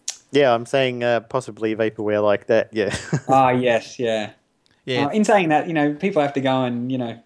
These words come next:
Speaker 2: um, experiment and do some R and D on different things, and hopefully, you know, something trickles to light in, in ten years' time. But that HoloLens does look amazing.
Speaker 3: Yeah, oh.
Speaker 2: Uh, just not
Speaker 3: It
Speaker 2: so sure whether it will, uh,
Speaker 3: <laughs>
Speaker 2: actually live up to the hype.
Speaker 3: It is hard to believe, isn't it? 'Cause I saw the video,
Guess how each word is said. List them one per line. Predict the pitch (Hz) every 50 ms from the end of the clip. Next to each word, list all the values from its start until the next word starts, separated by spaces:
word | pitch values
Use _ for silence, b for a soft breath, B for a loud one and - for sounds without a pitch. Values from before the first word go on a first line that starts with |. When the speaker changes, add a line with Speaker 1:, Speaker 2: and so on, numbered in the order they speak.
| -
Speaker 2:
um, | 147 127 113 107 110 113 123 - _ -
experiment | 147 139 - - 127 123 123 120 123 120 117
and | 113 110 110 110
do | 123 123
some | 120 131 120
R | 117 117 117
and | 113 110 107
D | 113 117
on | 117 117
different | 117 113 - 110 101
things, | 110 113 117 117 107
and | 113 107 104 104 107
hopefully, | - 127 117 110 - 117 113 107
you | 104 107 113 113
know, | 107 104
something | - 127 117 107 113 113 107
trickles | - 117 - 120 113 -
to | - 113
light | 110 107 110 110 107
in, | 107 104 104 113
in | 123 113 107
ten | - - 107 107
years' | 107 104 104 -
time. | - 107 104 104 101
But | 104 - - 120
that | 131 131 127
HoloLens | 127 143 131 123 113 113 113 107 101
does | 101 110 110 110
look | 113 110 -
amazing. | 107 101 101 104 104 98 101 95 101 101 - _ -
Speaker 3:
Yeah, | 143 135 123 113 101 98
oh. | 107 104 95 95 101
Speaker 2:
Uh, | - b b b b b
just | b - 170
not | 190 -
Speaker 3:
It | -
Speaker 2:
so | 110 104
sure | - - 113 107 104
whether | 104 98 92 98 95
it |
will, | 95 98 98 95 92
uh, | 92 95 92 - _ _
Speaker 3:
<laughs> | - - - 107
Speaker 2:
actually | - - - 240 196 143 123 _ -
live | 110 110 107
up | 110 101 -
to | _ -
the | 104 90
hype. | 98 98 95 - - - _ _ b b b b b -
Speaker 3:
It | 170 190
is | 226 185
hard | - 190 170 156 151
to | 139 135
believe, | 127 131 143 147 151 143
isn't | 147 139 135
it? |
'Cause | 110 127
I | 135 135
saw | 127 - 185 196
the | 160 156
video, | 120 139 131 131 123 120 117 113 110